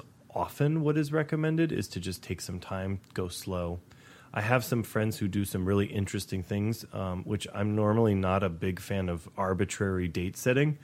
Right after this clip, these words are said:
Uh, you know, I'll have kids by thirty-five or whatever, anything like that.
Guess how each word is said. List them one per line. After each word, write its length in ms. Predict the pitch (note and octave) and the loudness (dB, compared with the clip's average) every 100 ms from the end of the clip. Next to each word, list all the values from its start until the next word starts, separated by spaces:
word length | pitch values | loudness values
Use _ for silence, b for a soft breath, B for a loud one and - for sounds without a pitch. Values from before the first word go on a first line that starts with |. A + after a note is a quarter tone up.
| B B B - | B B B -2
Uh, 160 | G2 | 0
you 140 | G2+ G#2+ | 2 2
know, 100 | F2+ | 0
I'll 140 | F2 | 0
have 300 | E2+ G2 F2 | 0 -2 -2
kids 260 | - G2 E2+ | -4 -4 -2
by 220 | F2 F2+ | -2 -2
thirty-five 580 | F#2 F2+ F2 - F2+ - | 0 0 0 0 -2 -2
or 200 | G2 F2 | -2 -2
whatever, 420 | E2+ E2+ F2 G#2+ | -2 -2 -2 -2
anything 300 | F#2+ F2+ F#2+ | -2 -4 -4
like 180 | F2+ - | -4 -4
that. 180 | F#2+ | -6